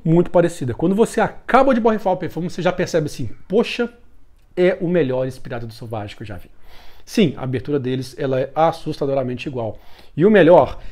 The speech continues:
ele tem um desempenho que se assemelha aos primeiros lotes do Sauvage. Ele tem uma fixação muito boa, vai ficar aí sete, oito horas na sua pele,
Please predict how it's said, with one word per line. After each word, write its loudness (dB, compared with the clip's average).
ele 2
tem 6
um 2
desempenho -2
que -6
se -2
assemelha 0
aos 0
primeiros -2
lotes 2
do -4
Sauvage. -4
Ele -8
tem 0
uma -2
fixação -8
muito -6
boa, 2
vai 4
ficar -2
aí 2
sete, -2
oito -2
horas 0
na -6
sua -6
pele, 0